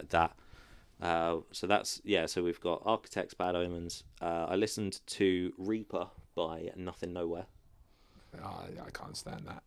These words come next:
Speaker 1: I love
Speaker 2: I
Speaker 1: it.
Speaker 2: can't stand
Speaker 1: I
Speaker 2: Nothing
Speaker 1: love it.
Speaker 2: Nowhere.
Speaker 1: Um, so yeah, Reaper by Nothing Nowhere. Uh, a nice little E P, uh, by a band called Bouquet.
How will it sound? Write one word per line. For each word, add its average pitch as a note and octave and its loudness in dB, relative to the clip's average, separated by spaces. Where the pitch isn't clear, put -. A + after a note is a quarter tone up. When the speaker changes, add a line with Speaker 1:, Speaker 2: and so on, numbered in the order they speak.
Speaker 1:
I F#2+ 8
love F2+ 2
Speaker 2:
I - -4
Speaker 1:
it. - -4
Speaker 2:
can't G#2 -8
stand A2 0
Speaker 1:
I A#2+ 12
Speaker 2:
Nothing G#2+ 8
Speaker 1:
love F#2 8
it. F#2+ 2
Speaker 2:
Nowhere. F2+ 2
Speaker 1:
Um, E2+ -4
so - 2
yeah, F2+ 6
Reaper G2+ 4
by F2 4
Nothing F2 -2
Nowhere. E2+ 2
Uh, F#2+ 10
a A2 6
nice E3+ 6
little D#3 8
E D3+ 8
P, C3 10
uh, G2+ 8
by G#2 8
a G#2 8
band A2 2
called - 0
Bouquet. G2 4